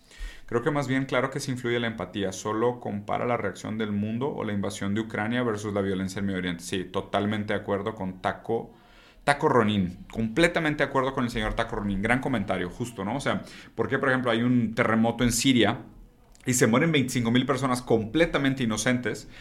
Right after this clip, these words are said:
y Estados Unidos mantiene su embargo económico y no permite la, el, a los países fácilmente mandar ayuda uni-, humanitaria?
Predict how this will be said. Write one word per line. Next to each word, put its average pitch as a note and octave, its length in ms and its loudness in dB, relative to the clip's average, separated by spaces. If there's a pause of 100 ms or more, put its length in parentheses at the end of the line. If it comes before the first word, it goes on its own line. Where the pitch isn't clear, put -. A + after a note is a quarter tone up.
(200)
y A2+ 80 2
Estados B2 300 4
Unidos B2+ 240 2
mantiene A#2 580 2
su B2 140 -4
embargo G#2 400 4
económico A#2 580 0
y C#3+ 60 0
no G#2+ 140 0
permite G#2+ 400 2
la, F2+ 260 0
el, F2+ 420 -4
a F2 120 -8
los G2+ 160 -8
países G#2 480 0
fácilmente G#2+ 520 0
mandar G#2 280 2
ayuda G#2+ 400 4
uni-, G2+ 280 -4
humanitaria? G#2+ 760 0